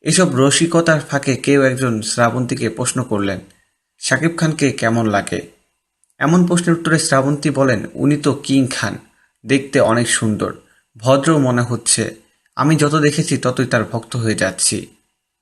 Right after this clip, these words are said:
এদিকে এ সময় শাকিব খান শ্রাবন্তীর পাশে দাঁড়িয়েছিলেন। সে সময় তিনি শ্রাবন্তীর কথাগুলো শুনে একটু লজ্জাও পেলেন। তবে একই রকম শাকিব খানকে করা হলে তিনি বলেন, "কলকাতার জনপ্রিয় নায়িকা শ্রাবন্তী,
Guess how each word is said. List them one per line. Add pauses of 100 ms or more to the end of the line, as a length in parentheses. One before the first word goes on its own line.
(800)
এদিকে
এ
সময়
শাকিব
খান
শ্রাবন্তীর
পাশে
দাঁড়িয়েছিলেন। (500)
সে
সময়
তিনি
শ্রাবন্তীর
কথাগুলো
শুনে
একটু
লজ্জাও
পেলেন। (680)
তবে
একই
রকম
শাকিব
খানকে
করা
হলে
তিনি
বলেন, (640)
"কলকাতার
জনপ্রিয়
নায়িকা
শ্রাবন্তী,